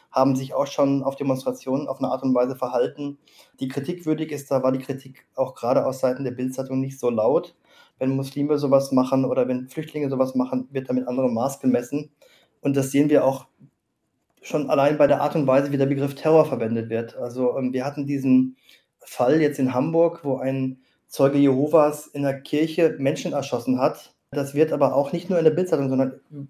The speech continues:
durch alle Medien hindurch als Amoklauf bezeichnet. Ich verstehe das überhaupt nicht. Der Mann hat sich religiös radikalisiert und hat aus ideologischen Gründen Menschen ermordet.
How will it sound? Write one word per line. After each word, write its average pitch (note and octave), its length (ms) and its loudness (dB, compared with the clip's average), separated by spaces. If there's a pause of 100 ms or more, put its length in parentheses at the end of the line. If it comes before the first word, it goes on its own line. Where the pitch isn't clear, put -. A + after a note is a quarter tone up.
(340)
durch D#3 180 -6
alle E3 160 4
Medien D#3+ 320 0
hindurch D3 380 -2
als C#3 100 -2
Amoklauf C3+ 640 0
bezeichnet. B2 520 -6
Ich C3 100 -14
verstehe C#3+ 240 -8
das F#3 140 -4
überhaupt B2+ 420 2
nicht. D#3 260 -8 (520)
Der C3+ 80 10
Mann D3 240 8
hat G3+ 100 4
sich D#3 140 -8
religiös D3 400 6
radikalisiert D3 880 4 (240)
und C#3+ 180 0
hat D3 140 -2
aus D3 160 -4
ideologischen D3 560 0
Gründen C#3 560 0
Menschen B2+ 320 -2
ermordet. C3 640 2